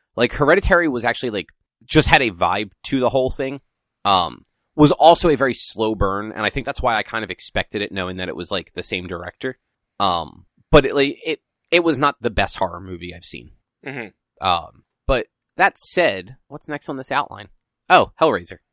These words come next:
Speaker 1: Um, I'll keep this kinda short 'cause it's, it's just a Hellraiser movie, really. Um, so Netf-, or Netflix, Hulu just released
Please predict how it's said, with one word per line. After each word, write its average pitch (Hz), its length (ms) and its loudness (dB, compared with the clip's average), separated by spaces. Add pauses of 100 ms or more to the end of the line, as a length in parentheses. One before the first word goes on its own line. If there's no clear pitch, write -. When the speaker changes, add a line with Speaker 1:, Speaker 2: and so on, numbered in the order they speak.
(200)
Speaker 1:
Um, 107 440 2 (260)
I'll 180 100 6
keep - 180 -2
this - 240 -6
kinda 101 260 -4
short 104 420 -6
'cause 85 560 -8 (400)
it's, - 340 -4
it's - 220 -10
just - 180 -6
a 92 60 -4
Hellraiser 90 480 -4
movie, 95 280 -6
really. 98 320 -4 (420)
Um, 90 400 -2 (260)
so 135 220 4
Netf-, 135 360 -2
or 110 200 2 (120)
Netflix, 98 420 -10
Hulu 156 360 -2
just 131 300 -6
released 120 440 -8